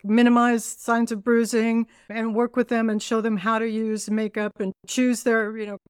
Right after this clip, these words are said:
choose colors that would work so that they could go out without large bruises and being self-conscious that way.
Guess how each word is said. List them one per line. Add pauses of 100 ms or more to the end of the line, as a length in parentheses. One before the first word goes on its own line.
(140)
choose
colors
that
would
work (260)
so
that
they
could
go
out
without (140)
large
bruises
and
being
self-conscious
that
way.